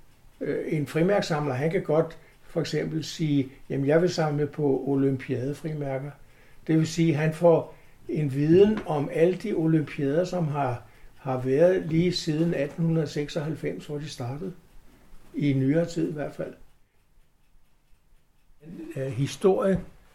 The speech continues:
betyder rigtig meget for, for en frimærksamler. Og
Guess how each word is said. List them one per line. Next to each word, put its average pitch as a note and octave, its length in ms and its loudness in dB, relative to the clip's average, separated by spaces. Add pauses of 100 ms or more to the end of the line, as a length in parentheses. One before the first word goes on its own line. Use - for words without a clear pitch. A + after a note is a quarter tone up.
(300)
betyder E3+ 520 0
rigtig F#3 260 0
meget C#3+ 380 -4 (140)
for, C#3+ 300 -2
for C#3+ 200 -4
en B2+ 120 -2
frimærksamler. C3+ 760 -4 (1200)
Og C3 360 0